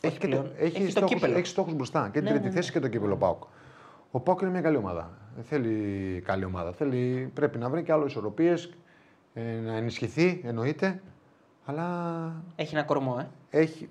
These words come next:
Speaker 1: έχει ένα
Speaker 2: Μια
Speaker 1: προπονητή.
Speaker 2: βάση.
Speaker 1: Για μένα το βασικό είναι ο προπονητής. Έχει μια καλή προπονητική ομάδα και αυτός που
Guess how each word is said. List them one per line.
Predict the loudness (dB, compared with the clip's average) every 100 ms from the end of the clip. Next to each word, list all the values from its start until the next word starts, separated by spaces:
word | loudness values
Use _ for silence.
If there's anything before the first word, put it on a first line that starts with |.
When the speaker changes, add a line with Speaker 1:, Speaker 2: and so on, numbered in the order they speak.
| -2
Speaker 1:
έχει | -2 0
ένα | 0
Speaker 2:
Μια | 2
Speaker 1:
προπονητή. | 4 4 4
Speaker 2:
βάση. | 2
Speaker 1:
Για | 2
μένα | 0 2
το |
βασικό | 0 -2 -4
είναι | -4
ο |
προπονητής. | -6 -6 -8 -12 -20 -20 -12 -4
Έχει | -2
μια | -2
καλή | 0 2
προπονητική | 0 -2 -4 -4
ομάδα | -4 -4
και | -2
αυτός | -4 0 0 -2 -18 -20 -20 _ _
που | 4 4 4